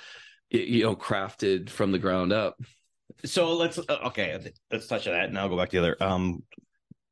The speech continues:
Speaker 2: and w-, were you into, when in high school, were you in musicals and
Speaker 1: Yeah.
Speaker 2: plays? Were you in acting?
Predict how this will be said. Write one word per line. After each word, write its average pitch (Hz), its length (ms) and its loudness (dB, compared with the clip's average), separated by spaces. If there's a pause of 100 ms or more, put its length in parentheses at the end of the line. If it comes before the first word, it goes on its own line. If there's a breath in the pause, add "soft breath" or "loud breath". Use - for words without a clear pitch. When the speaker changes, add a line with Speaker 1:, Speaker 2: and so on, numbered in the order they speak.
(140)
Speaker 2:
and 107 140 2
w-, 123 180 4
were 127 160 4
you 135 180 4
into, 131 460 0 (220)
when 123 180 0
in 151 160 2
high 151 160 4
school, 95 200 2
were 104 60 4
you 107 160 4
in 110 200 2
musicals 147 460 2
and 147 120 2
Speaker 1:
Yeah. 226 240 0
Speaker 2:
plays? 165 380 0
Were 117 60 0
you 107 140 0
in 107 80 0
acting? 170 160 0